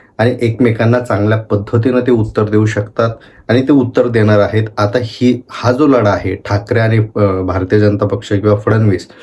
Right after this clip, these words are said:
तो आता इथून पुढच्या काळात आणखी वाढत जाणार आहे. जोपर्यंत महानगरपालिकेच्या निवडणुका संपत नाही, तोपर्यंत हा, अ, जो वाद आहे, तो पेटत राहील. आणि या वादामध्ये, म्हणजे, आपण जर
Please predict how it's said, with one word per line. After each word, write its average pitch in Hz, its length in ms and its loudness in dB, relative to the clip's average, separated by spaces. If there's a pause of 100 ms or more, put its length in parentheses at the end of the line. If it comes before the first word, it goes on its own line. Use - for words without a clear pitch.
(320)
तो 117 40 2
आता 110 220 2
इथून 110 440 0
पुढच्या 107 360 -2
काळात 110 260 0 (120)
आणखी 104 340 -2
वाढत 107 280 0
जाणार 101 320 2
आहे. 101 120 -2 (600)
जोपर्यंत 143 540 2
महानगरपालिकेच्या 113 960 2
निवडणुका 98 480 0
संपत 98 360 -2 (100)
नाही, 110 340 0
तोपर्यंत 101 540 0 (140)
हा, 104 300 0 (180)
अ, 101 40 -4 (320)
जो 101 260 0
वाद 127 220 4
आहे, 110 220 0
तो 107 160 -2
पेटत 117 380 2
राहील. 104 260 0 (120)
आणि 104 240 0
या 107 100 4
वादामध्ये, 98 760 0 (440)
म्हणजे, 101 180 2
आपण 104 360 2
जर 117 120 2